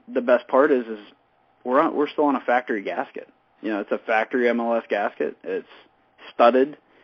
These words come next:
and nothing crazy other than making sure the deck surface on the head and the block is a high, uh, a low numerical R A finish, meaning it's basically like a glass surface on both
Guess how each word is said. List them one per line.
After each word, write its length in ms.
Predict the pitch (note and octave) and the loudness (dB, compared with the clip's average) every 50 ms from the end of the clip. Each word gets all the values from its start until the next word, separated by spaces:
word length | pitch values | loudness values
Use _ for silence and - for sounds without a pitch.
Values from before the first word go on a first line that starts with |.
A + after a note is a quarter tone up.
| _ _ _ _ _ _ | _ _ _ _ _ _
and 260 | - B2 A#2+ A#2 A2+ A2+ | -4 -2 0 0 2 2
nothing 340 | A#2 A#2+ - - B2 A#2 | 2 2 2 0 -2 -4
crazy 420 | - - A#2 A#2+ C3+ C#3 C3+ A#2+ A2+ | -2 0 2 2 2 2 2 0 0
other 180 | A2 A2 A2 | 0 0 -2
than 160 | G#2+ G#2+ G#2+ G#2+ | -4 -4 -6 -6
making 280 | A2 A2 A2 - A2+ - | -6 -8 -8 -8 -12 -8
sure 140 | - B2+ A2+ | -6 -6 -6
the 80 | G#2 G#2 | -6 -8
deck 400 | G2+ F#2+ G#2 G#2 G#2+ A2+ - - - - _ - - - | -8 -4 -2 -2 -2 -2 -4 -8 -14 -20 _ -18 -6 -2
surface 360 | B2 A2 G#2+ - A#2+ A2+ - - | -2 -2 -2 -2 -4 -4 -4 -6
on 100 | A2+ A2 | -6 -6
the 120 | G#2+ G2+ | -6 -8
head 360 | - G#2 G#2 G#2+ A2 G#2+ A2+ A2 - | -4 -4 -2 -2 -2 -2 -4 -6 -8
and 160 | G#2+ G#2+ G#2 | -10 -12 -12
the 40 | G2 | -10
block 460 | G2+ F#2+ F#2+ G2+ A2+ A#2 A#2+ - - - _ _ _ _ _ _ _ _ _ _ - | -4 -2 2 4 4 4 2 0 -6 -14 _ _ _ _ _ _ _ _ _ _ -10
is 120 | D#2+ G#2+ G2+ | -10 -8 -8
a 80 | G2+ | -8
high, 280 | F#2+ - A2 G#2+ - - | -4 -2 0 0 0 0
uh, 240 | - G#2 F#2+ F#2 F2 - - _ _ _ _ _ - | -2 -4 -4 -4 -6 -10 -14 _ _ _ _ _ -14
a 80 | G#2+ | -12
low 260 | F#2+ - A2 A#2 B2 | -8 0 2 2 2
numerical 480 | A#2 A2+ G#2 G#2+ A2 G#2+ G#2 - G#2 G#2 | 2 0 -2 -4 -4 -4 -4 -2 -2 -2
R 240 | D2+ G2 G#2+ G2 G#2 | 0 0 -2 -2 -2
A 140 | A2 B2+ B2 | -2 -4 -4
finish, 400 | - G#2 G2 G2+ G2+ G2 - A2 | -6 -10 -12 -10 -10 -10 -10 -10
meaning 260 | G#2+ G#2+ G#2 G2+ G2+ | -12 -12 -12 -12 -12
it's 140 | G2 - - _ _ | -14 -16 -18 _ _
basically 340 | - G#2+ G#2+ - - A2+ G#2 | -4 -4 -4 -4 -4 -4 -2
like 200 | G#2 G2+ F#2 - | -2 -4 -6 -6
a 60 | G2+ | -10
glass 420 | G2+ G2 G2 G2+ G2+ G2+ G2+ G2+ - - - - - _ _ _ _ _ _ _ _ _ _ _ _ - | -10 -6 -4 -2 0 0 -2 -2 -6 -10 -18 -20 -20 _ _ _ _ _ _ _ _ _ _ _ _ -4
surface 340 | - A#2 B2 C3 - A#2+ G#2 - | -2 -2 0 0 -2 -4 -2 -2
on 180 | A2+ G#2+ G#2 G2+ | -6 -6 -6 -6
both 200 | A2+ A2 G#2 | -6 -6 -6